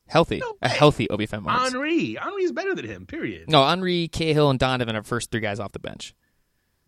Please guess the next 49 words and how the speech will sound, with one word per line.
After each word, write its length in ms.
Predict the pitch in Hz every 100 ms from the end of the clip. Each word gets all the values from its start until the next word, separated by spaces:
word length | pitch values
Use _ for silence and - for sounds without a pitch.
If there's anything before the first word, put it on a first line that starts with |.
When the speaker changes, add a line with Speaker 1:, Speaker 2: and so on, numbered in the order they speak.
| _ _ _ _
Speaker 2:
You're, 180 | 131 117 _
you're 200 | 123 117
on, 160 | 95 104
you're, 180 | 113 101
you're 200 | 98 98
cra-, 180 | 92 - -
you're 160 | 110
drunk. 320 | 92 85 82 - _ - - 330
Speaker 1:
No, 120 | 403
I'm 300 | 453 494 339
not. 260 | 131 - - -
Speaker 2:
Go 120 | 165
to 60 | 160
bed. 260 | 113 95
You're 120 | 117 117
drunk. 300 | 98 85 -
Speaker 1:
Stop 380 | 160 151 139
Speaker 2:
Obafemi 40 | 190
Speaker 1:
it. 100 | 175
Speaker 2:
Martins 340 | 170 165 _ - 147
over 160 | 165
Terry 300 | 151 170 147 139
Henry. 360 | 127 107 90 -
Speaker 1:
First 220 | - 139
off, 100 | 110 117
Speaker 2:
You're 60 | 110
Speaker 1:
we're 60 |
Speaker 2:
ins-, 60 | 123
Speaker 1:
recording 380 | 139 - 175 156
the 60 | 131
show 260 | - 127
at, 160 | 113 104
in 140 | 117
the 80 | 113
morning, 340 | 113 107 92 85
so 140 | 113
I'm 80 | 110
not 160 | 107 101
drunk 200 | 107 160
Speaker 2:
you 60 |
Speaker 1:
to 60 | 101
Speaker 2:
need 40 |
Speaker 1:
begin 160 | - -
Speaker 2:
to 40 | 50
watch 60 | -
Speaker 1:
with. 80 |
Speaker 2:
M 80 | 104
L 60 | 80
S. 180 | -